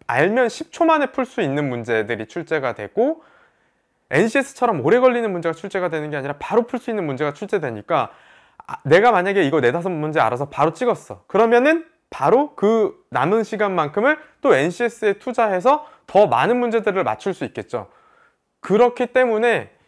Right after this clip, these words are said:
이게 이 네다섯 문제가 여러분에게 실제로는 네다섯 문제 이상의 효과, 실전에서는 시간 단축의 효과까지 이어지면서 네다섯 문제 이상의 효과를 내게 될 거니까 그냥 저 범위만 보고 막연하게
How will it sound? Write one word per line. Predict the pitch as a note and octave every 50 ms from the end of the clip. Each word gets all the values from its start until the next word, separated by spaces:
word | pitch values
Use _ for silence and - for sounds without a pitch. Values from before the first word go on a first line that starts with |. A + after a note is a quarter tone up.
| _ _ _
이게 | E3 F#3 G#3 F#3+ F#3 E3+ D#3 E3 F3 D#3 A#2 G2 - _
이 | - D#3 E3+ G3+ G#3
네다섯 | C#3 B2 B2+ D3+ F#3+ F#3+ G3+ G3+
문제가 | F3 C#3 B2+ B2 A2+ A#2+ A#2+ A#2+ F3 E3 C3 A#2
여러분에게 | A#2 B2 D3 E3+ D#3+ D3 D3 C#3 C3+ - _ _ _ _ _ B2+ A#2 A2 G#2+ D3 C#3+ B2
실제로는 | - - C#4 C#4+ C#4 - C#4 B3+ B3 A#3+ A3+ G#3+ C#3+
네다섯 | A2+ A2+ - D3 G3 F#3+ G#3 F#3+
문제 | F3+ F3 E3+ D#3 D#3+
이상의 | C#3+ B2+ C3 - G#3 A3 G#3+ G3+ G3
효과, | F#3+ F#3+ _ _ - C#3+ A#2+ A2 - _ _ _ _ _ _ _ _ _ _ _ _
실전에서는 | - - D4+ D4 - D4 C#4 C4 A#3+ B3 A#3+
시간 | A3+ - - C#4+ D4 B3+
단축의 | - C#3+ C#3+ D3 - - G3 G3
효과까지 | F#3+ F#3+ F#3+ _ _ _ - F3 E3 - - E3+ D#3+ C#3+ C#3+ B2+
이어지면서 | B2+ C3 B2 C3+ C3+ C3+ C3+ C3 C#3+ C#3 - _ _
네다섯 | - C3 C#3+ E3 D#3+ F3+
문제 | E3 D#3 D3 C3 B2+ C#3+ - -
이상의 | - C3+ C3 G3+ G#3 F#3 E3+
효과를 | F3+ F3+ F3+ - E3+ D#3 C#3+ C#3 A#2+
내게 | A2 A2 A#2 C3+
될 | A#2+ B2 A2
거니까 | - B2 G#2+ G#2 G2 _ B2+ B2 B2 B2 A#2 G#2 _ _ _ _ _ _ _ _ _ _ _ _ _ _ _ _ _ _ _ _
그냥 | - F#3+ F#3 G3 G3 F#3 E3 -
저 | - D3+ D#3 D3+
범위만 | - - B2+ B2 D3+ F#3 F3 F3 E3 C#3+ A#2+
보고 | B2 A#2+ - C#3+ A2+
막연하게 | G#2+ G#2 G#2 A2+ C3 C3+ B2+ B2 A#2 A2 - A#2+ G2+